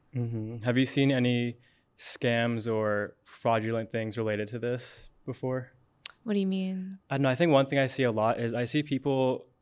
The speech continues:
Speaker 1: making fake Instagram accounts, especially of, like, entrepreneurs,
Speaker 2: Yeah.
Speaker 1: and they'll repost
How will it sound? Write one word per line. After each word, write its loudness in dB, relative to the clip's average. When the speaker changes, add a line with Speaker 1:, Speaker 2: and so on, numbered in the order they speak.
Speaker 1:
making 0
fake -2
Instagram -4
accounts, -4
especially 0
of, -2
like, 0
entrepreneurs, -2
Speaker 2:
Yeah. 0
Speaker 1:
and -6
they'll 2
repost 2